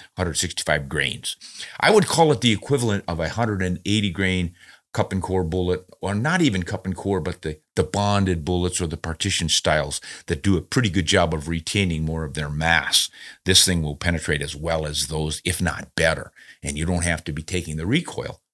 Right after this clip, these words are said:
from a hundred and eighty grain bullet. So good option. Good luck on your hunts there, John. Now, close to John is Peter, just down in Florida. Um,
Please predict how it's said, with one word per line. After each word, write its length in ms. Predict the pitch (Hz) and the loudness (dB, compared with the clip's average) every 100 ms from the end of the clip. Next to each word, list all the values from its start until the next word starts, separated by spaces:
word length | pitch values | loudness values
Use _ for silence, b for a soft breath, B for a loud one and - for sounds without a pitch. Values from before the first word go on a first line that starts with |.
| _ | _
from 140 | - 85 | 0 2
a 60 | |
hundred 220 | 82 87 76 | 2 0 0
and 100 | 76 | 0
eighty 180 | 76 | -2
grain 240 | 73 73 69 | -2 -4 -4
bullet. 300 | 65 - - _ _ - | -6 -8 -12 _ _ -14
So 140 | - 73 | -10 -8
good 320 | 78 95 87 | -2 2 4
option. 420 | 69 - - - - B | 2 -2 -8 -10 -16 B
Good 160 | 92 104 | 2 4
luck 240 | 107 95 | 2 -2
on 100 | 101 | -2
your 140 | 92 87 | 0 2
hunts 300 | 85 76 - | 2 0 0
there, 160 | 71 | -2
John. 400 | 67 65 58 - _ _ _ _ _ _ _ - - B B B B B | -2 -4 -6 -10 _ _ _ _ _ _ _ -14 -14 B B B B B
Now, 160 | 117 | 4
close 380 | - 156 202 - | 6 8 8 8
to 220 | - 196 | 6 6
John 360 | 131 123 107 147 | 6 6 6 6
is 160 | 120 - | 4 4
Peter, 420 | 170 180 104 120 | 4 6 6 4
just 260 | 110 107 | 2 0
down 220 | 95 95 87 | 2 4 2
in 80 | |
Florida. 580 | 82 - 139 101 80 82 - B B B B B - | 2 2 4 4 2 -4 -10 B B B B B -6
Um, 500 | 87 90 90 90 | -2 0 2 2